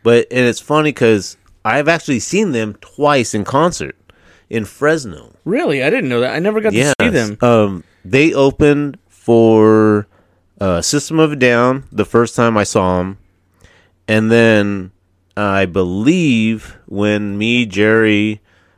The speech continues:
Speaker 1: uh, my Uncle Frank, and my cousin Frankie, um, went and seen, I wanna say, the Red Hot Chili Peppers, I believe they also opened for 'em again. So that was the second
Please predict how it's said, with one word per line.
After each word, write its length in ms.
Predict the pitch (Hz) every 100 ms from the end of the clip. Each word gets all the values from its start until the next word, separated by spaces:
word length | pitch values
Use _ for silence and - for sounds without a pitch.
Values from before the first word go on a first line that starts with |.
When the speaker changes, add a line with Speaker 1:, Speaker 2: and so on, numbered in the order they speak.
| _ -
Speaker 1:
uh, 320 | 87 87 87
my 100 | 90
Uncle 220 | 98 -
Frank, 420 | 107 107 104 104 -
and 260 | 92 95
my 160 | 95 87
cousin 340 | - 87 92
Frankie, 640 | - 104 104 98 90 87 90 165
um, 540 | 87 85 78 73 71 78 _ -
went 200 | 107 110
and 100 | 95
seen, 840 | - - 113 101 98 98 95 95 - _ _ _ _ _ _ -
I 80 | 101
wanna 240 | 107 151
say, 280 | 156 139 123
the 180 | 101 92
Red 200 | 123 120
Hot 200 | 90 -
Chili 300 | 160 226 208
Peppers, 520 | 95 90 90 85 -
I 120 | 92 104
believe 420 | 92 92 160 170
they 180 | 127 110
also 680 | 107 117 120 - 117 104 101
opened 400 | 110 113 110 92
for 260 | 92 90 85
'em 140 | 82
again. 440 | 80 90 123 90 78
So 120 | 104
that 120 | 123
was 140 | 143 113
the 80 |
second 280 | 147 151 143